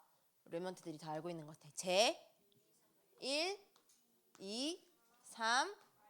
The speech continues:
알유티씨의 응답.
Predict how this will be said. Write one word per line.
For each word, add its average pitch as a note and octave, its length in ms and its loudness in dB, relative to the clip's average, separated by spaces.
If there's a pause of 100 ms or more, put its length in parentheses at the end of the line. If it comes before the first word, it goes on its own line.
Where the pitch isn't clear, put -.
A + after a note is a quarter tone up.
(1200)
알유티씨의 G3+ 1200 -2 (1300)
응답. F3+ 540 -2